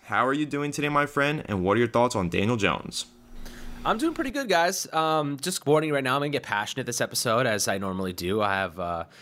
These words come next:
Speaker 2: I just get on these rants, and they just go, kinda go wherever <laughs> my mind takes them. But you know what? Um, I think there's an objective truth when it comes to Daniel Jones. He's not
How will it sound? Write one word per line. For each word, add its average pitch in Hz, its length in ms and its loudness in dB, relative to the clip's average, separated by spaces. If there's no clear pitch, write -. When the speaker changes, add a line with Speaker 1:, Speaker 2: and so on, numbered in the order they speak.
Speaker 2:
I 107 120 -6
just - 200 -6
get 131 140 0
on 117 80 2
these 113 180 -8
rants, 107 360 -4
and 110 100 -6
they 107 60 -4
just 107 240 -8
go, 123 160 -2
kinda 180 180 0
go 147 160 2
wherever 135 380 0
<laughs> 117 60 -10
my 120 160 0
mind 120 280 -4
takes - 320 -4
them. 101 220 -2
But 107 260 -2
you 175 140 2
know 196 120 8
what? 175 320 2
Um, 143 560 0
I 165 100 0
think 220 200 -4
there's 208 160 0
an 180 60 -2
objective 131 460 -2
truth 117 320 -2
when 113 100 -2
it 107 60 -2
comes 110 160 -2
to 107 60 -6
Daniel 107 240 0
Jones. 95 360 -2
He's 165 260 0
not 165 340 2